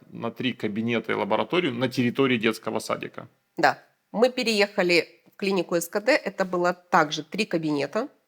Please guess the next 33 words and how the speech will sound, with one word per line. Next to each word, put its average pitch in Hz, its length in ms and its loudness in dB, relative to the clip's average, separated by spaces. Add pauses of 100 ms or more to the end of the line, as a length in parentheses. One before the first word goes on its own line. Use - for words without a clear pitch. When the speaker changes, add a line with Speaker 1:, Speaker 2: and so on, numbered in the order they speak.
(180)
Speaker 2:
была 190 200 0
Speaker 1:
Да. 175 120 8
Speaker 2:
лаборатория, 165 720 0 (340)
была 190 220 2
стерилизационная. 170 1000 -4 (420)
Она 202 280 4
была 190 260 6
большая, 202 580 4
она 185 160 0
была 180 200 0
прос-, 185 240 -6
она 185 140 -2
была 180 180 0
новая. 160 460 2 (440)
Speaker 1:
Новая. 107 440 -2 (1000)
И 135 100 -2
красивая. - 460 -4
Speaker 2:
И 196 100 -4
красивая, 196 500 -10
Speaker 1:
И - 80 2
Speaker 2:
да. 214 60 0
Speaker 1:
красивая. 117 400 -2 (300)
В - 180 -20
клинике 156 540 0
Эскадент, 117 600 -2 (100)
э, 107 600 -4
мы 135 160 2
с 127 60 0
тобой 113 240 0
работали 110 440 0
очень 110 260 -6
много. 185 380 -2 (100)
Speaker 2:
Да. 180 280 -4